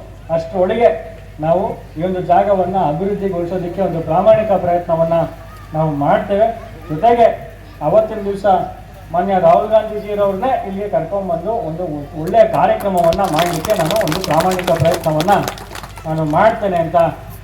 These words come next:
ತಮ್ಮೆಲ್ಲರಿಗೆ ತಿಳಿಸ್ತಾ, ಇವತ್ತಿನ ದಿವಸ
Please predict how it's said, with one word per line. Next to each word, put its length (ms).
ತಮ್ಮೆಲ್ಲರಿಗೆ 680
ತಿಳಿಸ್ತಾ, 680
ಇವತ್ತಿನ 380
ದಿವಸ 200